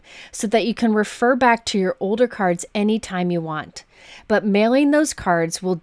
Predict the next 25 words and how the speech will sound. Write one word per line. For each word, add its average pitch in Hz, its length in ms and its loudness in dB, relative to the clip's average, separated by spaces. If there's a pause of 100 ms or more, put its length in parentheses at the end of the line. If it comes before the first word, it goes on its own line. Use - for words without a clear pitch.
definitely 254 560 -2
keep 175 400 -6 (100)
the 185 140 -4
joy 165 360 -2
in 165 100 -4
crafting. 156 600 -8 (600)
Okay, 269 240 2
back 190 300 2
to 202 100 -2
the 190 80 2
projects. 196 760 0
I 233 140 4
used 262 760 2
the 202 160 0
Just 208 300 0
My 202 120 2
Ticket 196 420 -4
dies 175 440 0
from 262 160 0
Concord 208 400 -2
and 208 120 -2
Ninth 180 280 -2 (460)
to 262 100 2
cut 294 280 0
these 294 220 4